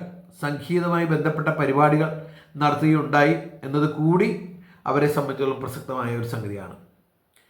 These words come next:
അപ്പോൾ ചെറുപ്പത്തിൽ തന്നെ സഭാകമ്പം മാറുകയുണ്ടായി എന്നാണ് യാഥാർത്ഥ്യം. പക്ഷേ വീട്ടുകാരെ സംബന്ധിച്ച് നടി ആയി മാറുക എന്ന കാര്യത്തെക്കുറിച്ച് അവർക്ക് ഒട്ടും താല്പര്യമുണ്ടായിരുന്നില്ല. കണ്ണൂർ കേരള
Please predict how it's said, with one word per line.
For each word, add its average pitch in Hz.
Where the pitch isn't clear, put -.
അപ്പോൾ 240
ചെറുപ്പത്തിൽ 226
തന്നെ 294
സഭാകമ്പം 262
മാറുകയുണ്ടായി 180
എന്നാണ് 135
യാഥാർത്ഥ്യം. 120
പക്ഷേ 196
വീട്ടുകാരെ 277
സംബന്ധിച്ച് 262
നടി 180
ആയി 240
മാറുക 220
എന്ന 214
കാര്യത്തെക്കുറിച്ച് 196
അവർക്ക് 170
ഒട്ടും 156
താല്പര്യമുണ്ടായിരുന്നില്ല. 123
കണ്ണൂർ 170
കേരള 170